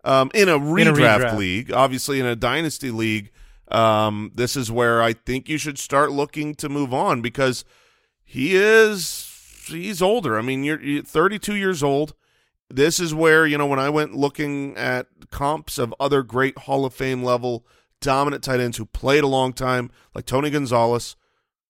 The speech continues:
Speaker 1: thirty-two years old was kind of their
Speaker 2: Well,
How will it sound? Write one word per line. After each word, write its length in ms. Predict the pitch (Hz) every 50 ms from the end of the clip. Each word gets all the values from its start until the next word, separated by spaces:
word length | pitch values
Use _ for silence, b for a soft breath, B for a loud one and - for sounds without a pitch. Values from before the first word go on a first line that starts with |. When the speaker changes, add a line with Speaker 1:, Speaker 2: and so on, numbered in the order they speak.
| _ _
Speaker 1:
thirty-two 400 | - 123 127 165 180 185 170 196
years 260 | 208 208 214 214 170 190
old 200 | 214 214 208 190
was 100 | 175 -
kind 180 | - 175 180
of 60 | 190
their 160 | 190 196 190 - _ _ _ _ _ _ _ _ _ _ _ _ _ _
Speaker 2:
Well, 200 | - 165 165 156